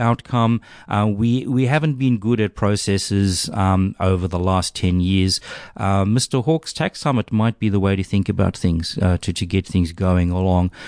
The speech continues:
But, but certainly just having people, sort of great minds, go into, into sort of seclusion and come up with a reform package which then gets sprung upon the electorate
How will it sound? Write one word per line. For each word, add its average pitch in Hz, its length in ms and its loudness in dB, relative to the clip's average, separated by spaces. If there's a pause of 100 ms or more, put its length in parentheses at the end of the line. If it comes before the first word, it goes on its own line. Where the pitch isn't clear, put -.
(180)
But, 98 180 -6
but - 140 -4
certainly 151 440 0
just 110 280 -2
having 101 460 0
people, 92 760 0
sort 95 200 -2
of 85 140 0
great 98 300 0
minds, 90 340 2
go 92 220 2
into, 87 580 0
into 82 460 -2
sort - 180 0
of 78 60 -2
seclusion 95 600 0
and 85 160 -2
come 101 140 0
up 90 160 0
with 85 160 0
a 82 80 2
reform 90 600 0
package 92 440 -2
which - 200 -4
then 90 180 2
gets 85 220 -2
sprung 98 480 -2
upon 90 280 0
the 85 80 0
electorate 90 400 0